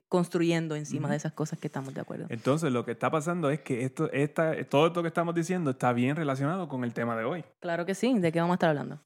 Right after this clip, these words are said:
Speaker 2: Vamos a estar hablando sobre, eh, eh, las conversaciones en pareja sobre dinero.
Speaker 1: Exactamente.
Speaker 2: Eh, sobre finanzas, que, eh, eh, ¿cuáles son los temas que se supone que, que discuta una pareja en el, en,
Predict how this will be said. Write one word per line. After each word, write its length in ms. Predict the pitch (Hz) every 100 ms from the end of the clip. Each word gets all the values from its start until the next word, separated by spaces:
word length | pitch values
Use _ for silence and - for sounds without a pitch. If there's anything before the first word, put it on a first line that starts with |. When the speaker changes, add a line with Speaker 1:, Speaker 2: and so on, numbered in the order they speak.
| _ -
Speaker 2:
Vamos 280 | 117 113
a 20 | 120
estar 240 | 120 117
hablando 560 | 113 110 170 180 175 -
sobre, 640 | - - 127 147 160 160 -
eh, 720 | 131 127 127 123 120 120 117 - -
eh, 560 | 131 127 123 120 113 -
las 200 | 135 127 -
conversaciones 720 | 127 120 117 120 - 123 135
en 120 | 139
pareja 280 | 147 139 156
sobre 220 | 165 160
dinero. 340 | 165 160 285 - _ _ _ _ _ _ _ -
Speaker 1:
Exactamente. 600 | 165 147 151 156 151 160 - _ _ -
Speaker 2:
Eh, 300 | 127 120 120
sobre 280 | 117 143 143
finanzas, 680 | 143 135 123 - 156 123 - -
que, 480 | 131 151 147 117 -
eh, 420 | 127 127 123 113 107 _ 120
eh, 300 | 120 113 - -
¿cuáles 260 | 127 156
son 100 | 165
los 160 | 165 156
temas 280 | 135 185 175
que 80 | 135
se 80 |
supone 380 | 127 117 135 143
que, 280 | 131 127 120
que 100 | 127
discuta 640 | 120 - 143 165 180 170 -
una 340 | 131 135 143
pareja 480 | 156 131 175 156 -
en 200 | 151 151
el, 340 | 143 135 135 123
en, 400 | 135 131 127